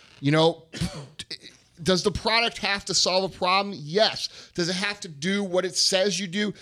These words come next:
Yes. Does it have to provide, uh, do you have to provide an over-the-top experience? Yes. But the way you really build a brand is by taking people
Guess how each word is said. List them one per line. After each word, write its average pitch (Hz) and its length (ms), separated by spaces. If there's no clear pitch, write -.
Yes. - 480
Does 165 160
it 170 80
have 208 280
to 202 80
provide, 180 580
uh, 156 320
do 151 100
you 196 120
have 196 220
to - 80
provide 180 340
an 160 140
over-the-top 180 680
experience? 196 640
Yes. 151 580
But 160 160
the 170 100
way 170 220
you 185 240
really 233 420
build 190 540
a 143 80
brand 143 680
is 147 140
by 160 240
taking 202 580
people 143 540